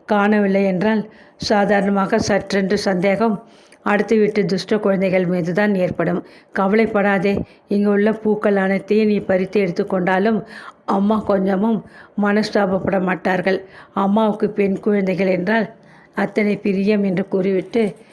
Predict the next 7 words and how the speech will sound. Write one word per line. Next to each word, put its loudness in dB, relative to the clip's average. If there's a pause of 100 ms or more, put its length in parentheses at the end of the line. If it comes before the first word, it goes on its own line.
(220)
கலகலவென்று 2
சிரித்தான் -2
அவன். -2 (1700)
அருணாவிற்கு 2
வெட்கத்தினால் 0
உடல் 0
குன்றிவிட்டது. -2